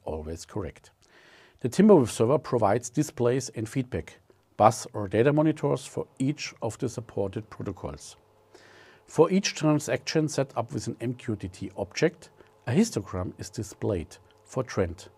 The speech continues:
analysis. To check the communication via the respective M Q T T topic, a data monitor can be displayed with one click, which is updated live. This allows you to check the communication in real time.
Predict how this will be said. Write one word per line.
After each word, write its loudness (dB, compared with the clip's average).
analysis. -4
To -4
check 6
the 0
communication 4
via 6
the 2
respective -4
M -4
Q -4
T -6
T -8
topic, -2
a -6
data 6
monitor 2
can -4
be -6
displayed -2
with -6
one -2
click, -6
which -8
is -10
updated -6
live. -6
This 4
allows 2
you -2
to -10
check -6
the -20
communication -4
in -4
real -2
time. -10